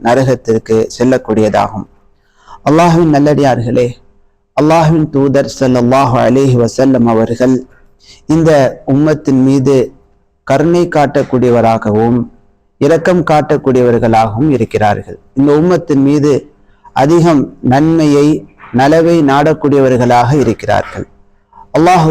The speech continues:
தஆலா சூரா அத்-தௌபா நூற்றி இருபத்தி எட்டாவது வசனத்தில் இதை பற்றி கூறுகிறார்.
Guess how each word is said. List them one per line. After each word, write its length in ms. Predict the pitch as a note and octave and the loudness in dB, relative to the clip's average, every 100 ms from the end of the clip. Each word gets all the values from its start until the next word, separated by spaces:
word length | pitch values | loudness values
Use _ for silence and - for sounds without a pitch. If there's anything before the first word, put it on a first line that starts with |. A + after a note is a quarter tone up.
| D#3 | 0
தஆலா 460 | C#3+ C3 C3+ C#3+ - - | 2 2 2 0 -2 -10
சூரா 460 | - - D#3 D#3+ D3+ | -8 -2 2 2 2
அத்-தௌபா 720 | C3 - C3 B2+ B2+ C3 - - - _ _ | 0 0 0 0 2 0 -2 -10 -20 _ _
நூற்றி 480 | - D#3+ E3 E3 C#3+ | -2 0 0 2 2
இருபத்தி 340 | C#3 E3 D#3+ B2+ | 2 0 2 0
எட்டாவது 360 | B2 D3+ D3+ | 0 0 2
வசனத்தில் 680 | B2+ - A#2 A2+ C#3 A#2 - | 0 0 -2 -2 -2 -2 -2
இதை 220 | C3 D3 | -2 0
பற்றி 360 | C#3+ C#3 - D3 | 0 -2 -2 -2
கூறுகிறார். 720 | B2 A#2 G#2+ A2 A2 G#2 - | 0 0 0 0 2 0 -4